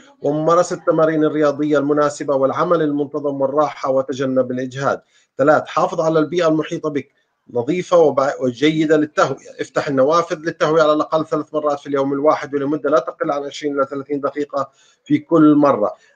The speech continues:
أما عندما تكون جودة الهواء الخارجي رديئة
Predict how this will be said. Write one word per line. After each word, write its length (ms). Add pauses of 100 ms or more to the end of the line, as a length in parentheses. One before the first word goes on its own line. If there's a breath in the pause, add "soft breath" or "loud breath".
أما 180
عندما 360
تكون 340
جودة 360
الهواء 460
الخارجي 800
رديئة 480